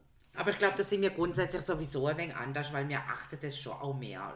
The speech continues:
Sei es jetzt dem Alter geschuldet oder der Erziehung oder keine Ahnung, was auch immer. Aber mir achtet schon auch das, was andere tun. Und, äh, wenn das wirklich gut ist, sind wir natürlich auch bereit,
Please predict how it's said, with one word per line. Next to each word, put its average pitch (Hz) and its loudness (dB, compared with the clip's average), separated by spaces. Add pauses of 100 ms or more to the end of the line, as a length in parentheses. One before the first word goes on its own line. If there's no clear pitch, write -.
Sei 147 -4
es 147 -4
jetzt 135 -12
dem 117 -12
Alter 127 -2
geschuldet 147 -4
oder 113 -4
der 104 -6
Erziehung 147 -4
oder 120 -4
keine 117 -2
Ahnung, 139 -2
was 110 -2
auch 110 -2
immer. 143 -4 (360)
Aber 165 0
mir 180 4 (100)
achtet 160 2
schon 165 0
auch 175 0
das, 147 -2
was 139 -6 (100)
andere 139 0
tun. 165 -4 (480)
Und, 143 0
äh, 135 2
wenn 143 0
das 139 -4
wirklich 135 -4
gut 147 0
ist, 196 -2
sind 151 -4
wir 143 0
natürlich 135 -2
auch 123 2
bereit, 127 2